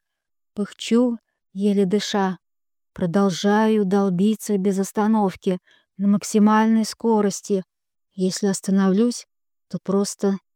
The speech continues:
сойду с ума. Другого мужика рядом увижу, кастрирую. Моя. Кусаю пухлые губы, потому что слаще вкуса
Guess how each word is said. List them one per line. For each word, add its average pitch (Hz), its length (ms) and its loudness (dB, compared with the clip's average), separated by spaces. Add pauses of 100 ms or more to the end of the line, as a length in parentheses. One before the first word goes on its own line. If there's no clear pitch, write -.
(180)
сойду 196 500 0
с - 120 -8
ума. 196 360 0 (760)
Другого 196 520 0
мужика 202 640 0
рядом 208 400 2
увижу, 208 580 0 (300)
кастрирую. 190 880 0 (420)
Моя. 190 680 -2 (1080)
Кусаю 220 560 0
пухлые 226 440 -2
губы, 202 520 0 (320)
потому 214 400 0
что - 180 -6
слаще 220 460 0
вкуса 233 580 -4